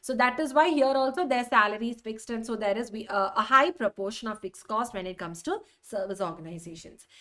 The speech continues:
Then identifying suitable cost units. It's not like a manufacturing company. That is, you identify the units properly, you attach cost to it. It's not like that.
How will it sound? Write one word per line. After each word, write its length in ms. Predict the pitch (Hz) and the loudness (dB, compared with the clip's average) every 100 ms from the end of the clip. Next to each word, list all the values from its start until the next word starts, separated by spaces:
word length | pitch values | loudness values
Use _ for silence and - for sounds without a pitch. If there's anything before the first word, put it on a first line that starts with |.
| - - - | -12 -10 0
Then 380 | 320 359 370 - _ _ 247 | 4 6 4 -6 _ _ 6
identifying 760 | 262 269 294 294 302 294 269 285 | 6 6 4 4 2 4 4 -2
suitable 540 | - 262 240 233 262 | -2 -4 -2 0 0
cost 400 | 247 214 208 - | 0 -2 -2 -4
units. 320 | 214 180 175 - | -8 -8 -8 -10
It's 160 | 233 | -6
not 240 | 269 302 311 | 2 2 4
like 180 | 269 277 | 0 0
a 60 | |
manufacturing 680 | 240 202 202 208 196 - 220 | 0 0 -2 -8 -8 -8 -8
company. 480 | 208 175 170 165 165 _ - | -8 -10 -12 -14 -14 _ -8
That 200 | 208 214 | -6 -4
is, 120 | 214 | -2
you 100 | 226 | 2
identify 460 | 220 196 220 220 233 | 4 2 0 -2 0
the 80 | 226 | 0
units 320 | 208 208 220 | -2 -4 -4
properly, 440 | 202 190 202 202 | -6 -4 -4 -4
you 120 | 208 | -2
attach 400 | 185 202 202 202 | -2 0 -2 -4
cost 320 | - 185 180 - | -6 -6 -6 -8
to 140 | 196 | -4
it. 120 | 202 247 | -4 -6
It's 180 | 240 | -6
not 240 | 262 247 226 | -2 -2 -2
like 220 | 190 - | -6 -6
that. 140 | - | -20